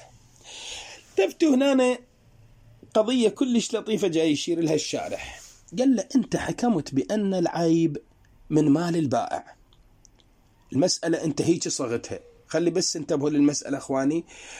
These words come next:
قال: "وهو ينافي حكمه في الشرع بأن الحدث الموجب لنقص الحيوان في الثلاثة من مال البائع وكذا التلف"،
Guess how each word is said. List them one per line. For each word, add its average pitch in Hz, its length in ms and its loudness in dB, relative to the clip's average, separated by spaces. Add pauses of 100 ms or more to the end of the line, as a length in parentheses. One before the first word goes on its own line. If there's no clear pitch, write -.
(220)
قال: 147 420 4
"وهو 135 340 2
ينافي 139 520 4
حكمه 131 380 0
في - 100 -6
الشرع 143 440 2
بأن 135 480 4
الحدث 143 520 -2
الموجب 135 560 4
لنقص 135 440 2
الحيوان 139 640 2
في 135 160 -4
الثلاثة 139 720 2
من 135 220 4
مال 165 280 2
البائع 185 420 4
وكذا 220 520 2
التلف"، 202 760 0